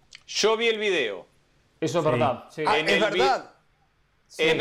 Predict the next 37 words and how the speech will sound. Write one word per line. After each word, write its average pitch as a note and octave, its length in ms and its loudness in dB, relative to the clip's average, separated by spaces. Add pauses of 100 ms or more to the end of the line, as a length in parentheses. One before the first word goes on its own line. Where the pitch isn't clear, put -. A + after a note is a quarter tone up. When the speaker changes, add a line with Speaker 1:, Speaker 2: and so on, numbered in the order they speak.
Speaker 1:
el D#3+ 60 -2
Speaker 4:
verdad - 120 -2
Speaker 1:
video F#3+ 580 -4
Speaker 4:
esto? F3 100 -12
Speaker 1:
hay, F#3+ 320 -2
no, F#3 160 -10
no G3+ 140 -12
sé C4+ 140 -12
en C4+ 80 -10
el A#3 140 -12
contexto F#3+ 540 -12
que D3 100 -18
sea, D3 280 -8
pero C3 120 -10
hay F3 80 -10
como G3 160 -14
una G3 100 -14
especie F#3 320 -14
de D#3 100 -12
conferencia C#3+ 600 -12
de C3+ 100 -8
prensa A#2 460 -14
donde A#2+ 280 -12
hay E3+ 120 -6
un F3 100 -14
periodista D3 480 -12
que D3 60 -10
Speaker 2:
Claro. B2 200 -4
Speaker 1:
me B2+ 100 -12
encantaría B2 460 -12
tener C3+ 220 -12
el C3+ 140 -12
nombre D3+ 460 -8 (300)
para C3 200 -4
poder C#3 240 -4
contarlo, A#2 640 -8
que D3 400 -6